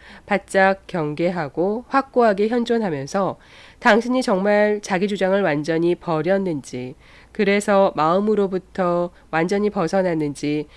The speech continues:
정직하게 자신을 바라보아야 합니다. 당신이 갑작스럽게 매우 밝고 선명하고 깊은 평화를 느낀다면 그것은 당신이 진정으로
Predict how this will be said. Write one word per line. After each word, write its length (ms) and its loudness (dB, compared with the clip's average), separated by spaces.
정직하게 760 0
자신을 460 -2
바라보아야 680 -2
합니다. 560 -6
당신이 380 2
갑작스럽게 960 0
매우 260 4
밝고 760 -2
선명하고 960 -2
깊은 600 -2
평화를 460 0
느낀다면 880 -4
그것은 720 2
당신이 460 -2
진정으로 800 0